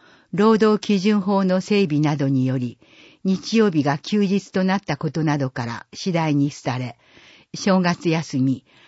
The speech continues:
盆休みとなったが、今も正月や盆の帰省として、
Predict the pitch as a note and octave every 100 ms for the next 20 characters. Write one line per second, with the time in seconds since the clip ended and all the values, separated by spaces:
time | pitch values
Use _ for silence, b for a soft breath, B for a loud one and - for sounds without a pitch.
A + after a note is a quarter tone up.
0 | - F3+ A3 A3 G#3 F#3+ D#3 C#3+ C#3 D3
1 | D3 - A#2 A#2+ A#2+ b b b b F3
2 | F3+ D3+ C3+ C3+ - _ - G#3 G3 F3
3 | F3+ - E3 D#3 - E3+ A3 F#3+ D#3+ C3
4 | - E3 D3+ D#3+ C#3+ - C3 C3